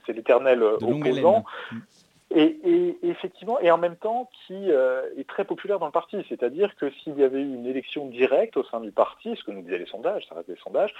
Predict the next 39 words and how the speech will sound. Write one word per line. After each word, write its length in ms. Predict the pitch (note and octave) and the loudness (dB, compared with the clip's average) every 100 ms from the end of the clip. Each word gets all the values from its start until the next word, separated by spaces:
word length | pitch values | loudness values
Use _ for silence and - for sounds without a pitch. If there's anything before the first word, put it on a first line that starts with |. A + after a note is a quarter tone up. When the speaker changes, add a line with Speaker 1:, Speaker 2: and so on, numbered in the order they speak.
| - | -8
Speaker 1:
il 80 | A2 | 0
aurait 120 | A2+ | 2
pu 120 | D3 G#3 | 4 2
être 180 | G3 | 2
élu. 260 | D#3 D3+ G#2+ - | -2 -4 -8 -6
Et 220 | G#2 - _ | -6 -6 _
le 160 | G#2+ | -14
système 320 | G2 - - C3+ | -12 -4 -2 -2
des 80 | G2+ | -2
délégués 540 | B2+ B2+ C3 F#3 A3+ - | -6 -4 0 0 0 -2
fait 160 | D3 E3+ | 2 2
qu'il 400 | - C3+ D#3 C3 | 4 4 4 0
n'a 140 | G#2+ A2 | -8 -4
pas, 320 | A2+ C3+ B2 - | 2 4 4 2
il 60 | |
n'a 40 | G#2+ | -4
pas 100 | G#2+ | -6
obtenu 280 | - C3 D#3 | -6 -10 -6
de, 220 | B2+ A2 | -4 -4
de 100 | A#2 | -6
majorité. 480 | A#2+ A#2 A2 G#2 - - - - - | -4 -2 -4 -6 -12 -14 -14 -14 -4
Donc 180 | - D3 - | 0 2 2
ça 100 | D#3 | 4
peut 80 | |
être 160 | F3+ F3+ | 2 2
aussi 240 | C3+ - | -4 -4
une 220 | E3+ C#3 A#2+ | -8 -6 -4
des 100 | A2 | -4
faiblesses 380 | B2 A2 A#2 - - | -4 -2 -2 -2 -6
de, 260 | G2+ F#2 F2 F2 G2 G2 - G2+ | -2 -2 -4 -12 -20 -16 -6 -2
euh, 120 | G2 | 0
d'Armin 260 | G2+ F#2+ - | 2 0 -4
Laschet, 340 | G2 - A3+ B3 - - - - | -6 0 0 -2 -8 -18 -12 -2
à 80 | G2+ | -2
qui 160 | - | -2
on 80 | B2 | -6
pourrait 180 | - G#2 | -2 -2
préférer 480 | - G2 - G#2 G2 | -2 -6 -6 -6 -6
Söder, 320 | G#2+ C#3 G3 | -2 0 0